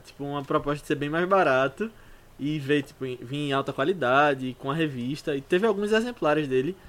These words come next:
da afinada distribuidora et cetera Filmes. E aí eu acabei vendo, sem ter conhecido, eu comprei e vi, eu ficava, eu fiquei tipo, "Pô, não sei se eu compro, nu-, nunca vi, vai que eu não gosto." E aí eu comprei sem ter visto na época,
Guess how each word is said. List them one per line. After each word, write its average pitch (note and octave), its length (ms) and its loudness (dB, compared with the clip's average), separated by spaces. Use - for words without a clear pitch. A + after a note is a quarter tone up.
da C3+ 240 2
afinada C#3 560 -2
distribuidora C3+ 640 0
et C3 160 -2
cetera C3+ 300 -4
Filmes. A#2+ 560 -10
E C3 280 2
aí D3 180 4
eu E3+ 80 6
acabei G#3+ 360 6
vendo, G3+ 480 2
sem G#3+ 300 2
ter A#3 140 8
conhecido, A3 400 4
eu F#3 40 8
comprei G3 640 4
e F#3 120 6
vi, E3+ 160 4
eu F#3 100 12
ficava, F#3 260 4
eu E3+ 80 2
fiquei G#3 160 -2
tipo, D3 160 -8
"Pô, F#3 180 4
não F#3+ 60 0
sei F#3+ 140 -4
se - 80 -2
eu F#3 40 -2
compro, E3 380 -4
nu-, E3 140 -4
nunca D#3 260 0
vi, C#3+ 140 -4
vai D3+ 160 0
que F#3 60 -6
eu F3+ 40 -2
não F#3 140 -2
gosto." C#3 440 2
E E3 600 4
aí D#3 140 4
eu F3+ 60 6
comprei A3 360 6
sem C#4 120 -2
ter B3+ 180 4
visto E3+ 300 2
na E3 140 4
época, G3 560 2